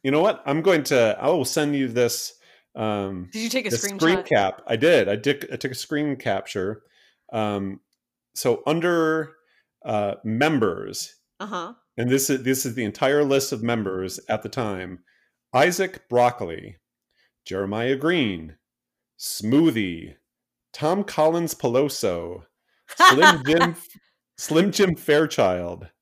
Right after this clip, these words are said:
Speaker 1: Jack Russell Higbee, Lisa Marinara, Ben Mozzarella, and Davey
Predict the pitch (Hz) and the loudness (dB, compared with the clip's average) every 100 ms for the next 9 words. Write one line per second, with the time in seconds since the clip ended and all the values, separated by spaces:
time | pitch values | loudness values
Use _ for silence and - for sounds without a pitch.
0 | _ _ _ _ - 123 147 - 151 156 | _ _ _ _ -2 0 0 2 0 2
1 | 139 107 175 147 101 95 87 98 - _ | 0 0 -2 -4 -4 -6 -6 -14 -18 _
2 | _ _ _ - 113 170 196 160 156 151 | _ _ _ -4 0 2 0 2 2 2
3 | 131 120 95 98 139 151 _ _ _ _ | 2 2 2 0 -2 -6 _ _ _ _
4 | _ _ _ - 104 151 170 139 143 - | _ _ _ -2 2 4 4 2 2 0
5 | 131 120 98 87 104 117 _ _ _ _ | 2 4 2 0 -4 -8 _ _ _ _
6 | _ _ _ _ _ - 113 110 107 - | _ _ _ _ _ -6 -2 0 -2 -6
7 | 117 98 _ _ _ _ - 127 165 165 | -16 -20 _ _ _ _ 2 2 2 0
8 | 165 165 165 165 160 | -2 0 2 0 0